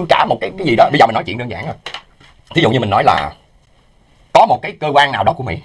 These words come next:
họ đang làm cái nhiệm vụ bí mật nào đó, đại khái ở một quốc gia nào đó đi, thì đương nhiên cái tụi tình báo nó cũng phải nghe ngóng, nó không biết là Mỹ đang làm gì, đúng không? Thì khi nó mò được hết rồi, nó đặt ra nhiều giả thuyết lắm. Giống như chẳng hạn như tụi Trung Quốc đi, mẹ nó ngồi nguyên cái ban tham mưu nó đặt ra giả thuyết, "Ồ, ngày đó tháng đó, thằng đó nó bay tới đây, đua thằng này có khả năng làm việc cho Mỹ hay không?"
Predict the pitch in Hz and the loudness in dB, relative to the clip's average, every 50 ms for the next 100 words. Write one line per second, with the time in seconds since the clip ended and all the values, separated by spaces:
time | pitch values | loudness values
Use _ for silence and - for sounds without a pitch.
0 | - _ _ _ _ _ _ _ _ - - - - - - 107 110 - 160 101 | -14 _ _ _ _ _ _ _ _ -2 0 0 2 2 0 0 0 -2 -4 -4
1 | 98 117 95 110 160 170 180 170 - 110 101 131 - - _ _ _ _ _ _ | -4 -6 -6 -6 -4 -4 -4 -4 -4 -6 -6 -6 -8 -10 _ _ _ _ _ _
2 | _ _ _ _ _ - - 98 120 151 185 - 131 131 151 208 - 131 123 104 | _ _ _ _ _ -4 -2 0 2 4 4 4 2 0 0 0 0 0 2 2
3 | 98 117 156 139 - - - - _ _ _ _ _ _ - - - _ - - | 0 0 0 -2 -6 -14 -20 -20 _ _ _ _ _ _ -20 -20 -20 _ -18 -18
4 | - _ _ - 139 139 220 226 220 214 - - 131 - - - - - 247 202 | -18 _ _ 2 4 4 6 6 4 4 4 2 2 2 4 4 4 4 4 2
5 | 160 160 - 165 170 156 156 156 190 214 - _ _ - 165 190 196 165 - - | -2 -2 -2 0 0 -2 -4 -4 -6 -8 -12 _ _ -2 -2 0 2 2 2 2
6 | 101 98 95 104 - 147 131 - 123 135 127 107 117 139 165 - - - - - | 2 2 2 2 2 0 0 -2 -4 -2 -2 -2 -2 -4 -6 -6 -10 -14 -20 -14
7 | - - 123 120 170 165 156 131 127 127 127 127 117 113 - - - 220 - - | -4 0 2 4 4 6 6 6 6 6 6 4 2 2 2 2 2 2 0 0
8 | - - 156 147 156 120 - 165 165 - 226 - - - - - - _ _ - | -2 -2 -2 -2 -2 0 0 2 2 0 0 -4 -10 -12 -14 -18 -20 _ _ 0
9 | - 226 165 - 160 143 139 156 120 117 170 151 - - 180 143 117 117 131 170 | 0 2 2 2 0 0 0 0 0 2 2 2 2 2 0 -2 -2 -2 2 4
10 | 143 123 123 143 160 208 180 151 190 151 156 156 147 151 165 180 - - 131 120 | 4 4 4 2 0 0 0 -2 -2 0 0 0 2 2 2 0 0 0 2 2
11 | 120 - 180 190 - - - - - - - 113 135 120 117 135 143 165 160 170 | 2 2 2 -2 -4 -6 -10 -20 -4 0 2 2 4 4 4 6 4 4 4 2
12 | 180 196 151 151 - 117 127 156 - 175 131 135 139 147 156 165 131 143 143 135 | 2 4 4 4 4 4 2 2 2 2 2 0 2 0 -2 -2 0 0 0 0
13 | 113 104 113 113 - 147 - 110 - - 117 104 107 101 - 131 120 - - - | 2 2 2 2 4 2 2 2 2 0 0 0 0 0 0 0 0 -2 0 2
14 | - - | 2 2